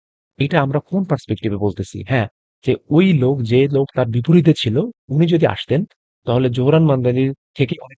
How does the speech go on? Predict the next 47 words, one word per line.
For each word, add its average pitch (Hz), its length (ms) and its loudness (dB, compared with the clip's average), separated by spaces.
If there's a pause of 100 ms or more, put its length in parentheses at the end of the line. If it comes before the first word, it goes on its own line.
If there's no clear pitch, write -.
খারাপ 127 200 -2
কাজ 117 180 -2
করতেন। 98 320 -8
কিন্তু 123 240 -6
জোহরান 139 280 2
মান্দানি 123 340 -2
আসাতে 123 460 -2
ওই 170 140 2
খারাপ 131 300 -4
কাজগুলো 113 300 -2
হবে 101 180 -4
না, 113 140 -2 (360)
একটু 156 260 -2
হলেও 147 280 0
মুসলমানের 123 500 0 (100)
উপকার 110 320 -2
হবে। 95 180 -4 (640)
সেই 185 140 2
সাপেক্ষে 170 420 -2 (340)
জোহরান 117 220 0
মান্দানিকে 120 400 0
সাপোর্ট 107 320 -6
করার 101 180 -2 (240)
ব্যাপারটা 104 320 -4
আসছে। - 260 -10 (960)
তো - 80 -10 (120)
এখন 170 240 -2
আপনারা 131 300 -4
যদি 143 160 -4
অনেকে 131 260 0
ভাবেন 117 400 -2
সে - 280 -2
হরিয়া 123 520 4
সম্মত 113 300 -4
কিনা 110 300 -2
বা, 107 120 0 (340)
আমরা 131 220 0
তো 151 100 0
এই 139 60 2
কনসেপ্টে 139 340 0
বলি 180 200 0
না, 107 140 0
আমরা 101 180 -2
তো - 60 -8
কেউ 123 100 0
বলতেছি 135 360 -2
না 123 160 -2